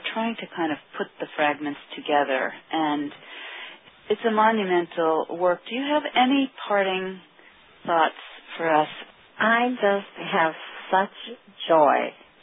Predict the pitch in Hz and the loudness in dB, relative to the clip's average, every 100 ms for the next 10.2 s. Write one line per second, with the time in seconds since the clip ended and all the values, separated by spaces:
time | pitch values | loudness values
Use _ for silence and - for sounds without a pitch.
0 | _ _ _ - - - - 180 165 160 | _ _ _ -20 -20 -20 -2 2 2 2
1 | 156 156 156 165 165 165 165 - _ 170 | 0 2 4 6 6 4 0 -10 _ -2
2 | 165 156 151 151 156 165 147 143 135 131 | 0 2 4 4 2 0 0 2 2 2
3 | 123 - - - 143 143 139 143 147 143 | 0 -6 -20 -16 -6 -6 -4 -4 -2 -2
4 | 143 143 - 151 - 151 143 143 139 143 | -2 -4 -6 -8 -4 -2 0 0 -2 -2
5 | 147 135 135 _ _ - _ _ _ - | -4 -6 -8 _ _ -20 _ _ _ -6
6 | 156 151 143 147 143 139 139 143 147 143 | 0 2 2 2 2 4 2 -2 -4 0
7 | 143 139 139 139 139 160 147 - 180 175 | 2 2 0 -2 -4 -2 -2 -2 -4 -2
8 | 156 156 151 - _ _ _ _ _ _ | 2 2 2 -4 _ _ _ _ _ _
9 | _ _ _ - 156 160 151 156 - 160 | _ _ _ -2 0 2 0 0 0 2
10 | 127 | 2